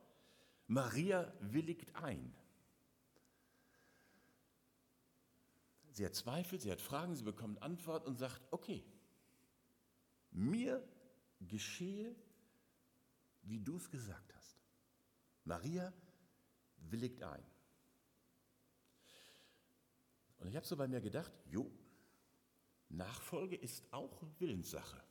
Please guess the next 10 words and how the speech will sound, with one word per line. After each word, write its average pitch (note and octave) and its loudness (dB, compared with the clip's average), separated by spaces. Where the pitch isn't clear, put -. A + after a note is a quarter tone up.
Sie C3+ 6
hat G#3+ 6
eine A3 8
bewusste G#3+ 8
Entscheidung A3 6
getroffen. F#2 2
Sie D3 8
willigt B3+ 2
ein. F#2 2
Nachfolge A3+ 6